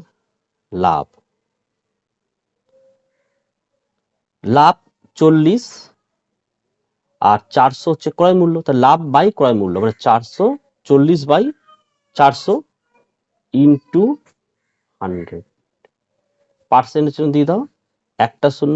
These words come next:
দুটো শূন্য, একটা শূন্য, দুটো শূন্য, চার আর চার কেটে দাও, তাহলে পড়ে থাকে কত? টেন।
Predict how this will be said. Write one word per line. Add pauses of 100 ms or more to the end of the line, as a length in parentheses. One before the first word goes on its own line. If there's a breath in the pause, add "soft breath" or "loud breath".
দুটো
শূন্য, (160)
একটা
শূন্য, (180)
দুটো
শূন্য, (220)
চার
আর (100)
চার (140)
কেটে
দাও, (340 soft breath)
তাহলে
পড়ে
থাকে
কত? (220)
টেন।